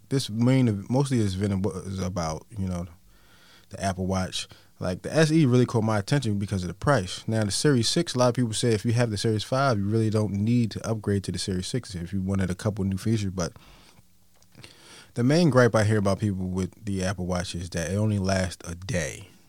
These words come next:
as far as, you know, battery life. So a lot of people want at least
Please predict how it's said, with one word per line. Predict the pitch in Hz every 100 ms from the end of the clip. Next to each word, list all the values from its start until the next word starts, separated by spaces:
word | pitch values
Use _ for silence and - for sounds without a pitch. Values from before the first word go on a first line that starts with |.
| -
as | 95
far | - 80 67
as, | 65 65 -
you | 90
know, | 82 65
battery | 92 - - 67
life. | 55 50 - - - _ - - - -
So | - 98
a | 92
lot | 107 123
of | 120
people | 117
want | 110 110 85
at | 95
least | 95 120 147 113 - -